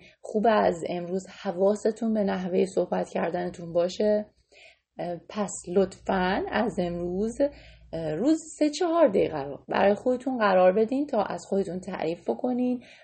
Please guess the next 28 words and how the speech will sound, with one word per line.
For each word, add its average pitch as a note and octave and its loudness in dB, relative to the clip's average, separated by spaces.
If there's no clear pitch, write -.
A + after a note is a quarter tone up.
و G3+ 0
کارهای A3 4
خوبی C#4+ 0
که C#4+ 4
در A3+ 6
طول C#4+ 2
زندگیتون، A#3+ 0
در F#3 4
طول B3 0
روز A#3 0
کردین G3+ 2
رو G3 -2
به F#3+ 0
خودتون F#3+ 0
یادآوری F#3 0
بکنین E4 0
و F3 0
لطفاً G#3 2
از F3 -2
الفاظ F#3 -2
و F3+ -2
جملات F3+ -2
و E3+ -2
کلمات F3+ -4
منفی B3+ -2
دربارهٔ F#3 2
خودتون F3+ -8
استفاده F#3 2